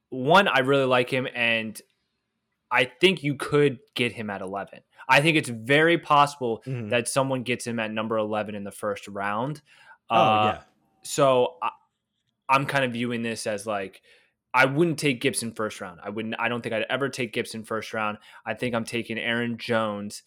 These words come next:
Speaker 1: towards the back of the first round.
Speaker 2: That
Speaker 1: Y-, you're right that he finished five only because a bunch of other running backs were hurt. And the Green Bay Packers are a weird team, and they also have, like, two other running backs slash fullbacks that do a lot of carrying.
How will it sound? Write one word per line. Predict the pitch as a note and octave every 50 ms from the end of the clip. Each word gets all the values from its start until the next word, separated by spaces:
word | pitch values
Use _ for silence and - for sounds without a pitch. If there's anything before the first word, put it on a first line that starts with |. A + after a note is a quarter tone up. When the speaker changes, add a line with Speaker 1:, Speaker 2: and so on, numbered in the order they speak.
| _ _ _ _ _
Speaker 1:
towards | - C3 A#2+ G#2+ G2+
the | A2 G2+
back | F#2 - A2 A2 G#2+ G#2+ -
of | A2+
the | G#2+ G#2
first | - - A2 G#2+ G2+ - - -
round. | A2+ A2 G#2 G2+ G2+ G2+ G2+ - - - - - _ _ _
Speaker 2:
That | - B2+ - - _
Speaker 1:
Y-, | B2 A#2 - _ _ _ _ _
you're | C3+ B2+ C3 C3 A#2+
right | A#2 C#3+ C#3 C#3+ D3+ D#3+ D#3 D3
that | C#3+ B2+ A#2
he | - B2+ B2+ C3 C3 B2+
finished | - - D3 D3+ C#3+ - -
five | - - C#3 C3 C3 C3 B2 - -
only | C#3 C3+ C#3 C#3
because | B2 B2+ A#2 - C#3 A#2 C3
a | B2
bunch | A2+ B2 A2+ A2 -
of | A2
other | A2+ A2+ A2 G#2+
running | A2 G#2+ G#2 G2+
backs | G2 G2 G2 - -
were | - G2 F#2+ - -
hurt. | C#3 D3 E3+ F#3 F3+ F#3 - - - - _ _ - _ _ _ _ _ _ _ _ _ _ _ _
And | - D#3 D#3+ E3+ E3 C#3+ C3 A#2+
the | C3
Green | A#2+ A#2+ C#3 F3 G3
Bay | G3 G#3 G3
Packers | F#3+ F3 F3 F3 F3 E3+ E3+
are | - C3
a | C3 B2
weird | A2 A2+ A#2+ B2 B2+ C3 B2+
team, | - - C3 B2+
and | A2+ G#2
they | G#2+
also | - A#2+ B2 D3+ E3 D#3+ - E3
have, | C3 C3+ C3+ C3 A#2
like, | A#2+ A2+ G2 - - _ _ _ -
two | - - - D#3 D#3+ C#3+ B2+
other | - - A#2+ B2 B2+ B2+ A#2+ A2+
running | G#2+ A2+ A2+ A#2 A#2 A2
backs | G#2 A2 G#2+ G#2 - - -
slash | A2 G#2 G2+ - -
fullbacks | - - C3 B2 A#2 G#2 G#2+ G2 G2 - -
that | - G#2+ F#2
do | - A2 A2+
a |
lot | G#2 G#2 F#2+ F#2+
of | F2+
carrying. | - - - G#2+ G2 F#2 F2+ E2 D#2